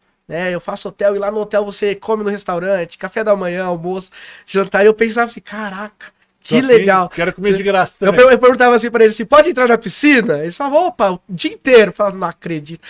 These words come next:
Speaker 1: E eles pagam pra isso? Eles falavam, "Paga." Eu falei, "Meu, cara, eu quero ter essa oportunidade." Então, no ano de dois mil e quinze, eu estava dentro de um grupo, né, e recebi, vi uma proposta de vaga,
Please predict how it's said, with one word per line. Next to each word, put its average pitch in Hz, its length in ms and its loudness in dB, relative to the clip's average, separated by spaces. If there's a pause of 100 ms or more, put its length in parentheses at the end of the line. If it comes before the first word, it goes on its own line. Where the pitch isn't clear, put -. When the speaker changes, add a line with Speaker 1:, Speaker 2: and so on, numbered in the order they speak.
(120)
Speaker 1:
E 185 60 -6
eles 233 240 -4
pagam 277 460 -4
pra 233 200 6
isso? 247 460 -2 (260)
Eles 170 160 -10
falavam, 190 240 -2
"Paga." 214 400 -4
Eu 254 40 -10
falei, 196 180 -12
"Meu, 185 340 -10
cara, 226 320 -2
eu 180 40 -14
quero 226 240 -10
ter 269 120 -12
essa 254 160 -10
oportunidade." 233 760 -8 (420)
Então, 214 220 2
no 233 140 0
ano 254 200 0
de 226 100 -14
dois 220 260 -2
mil 208 240 -6
e 196 140 -14 (380)
quinze, 247 560 -10 (540)
eu 202 720 -2
estava 208 300 -2
dentro 226 240 -6
de 214 80 -6
um 220 80 -6
grupo, 226 480 -10 (240)
né, 170 240 -8
e 190 60 -8
recebi, 196 720 -10 (360)
vi 165 100 -8
uma 220 240 0
proposta 202 500 -4
de 185 120 -8
vaga, 190 440 -2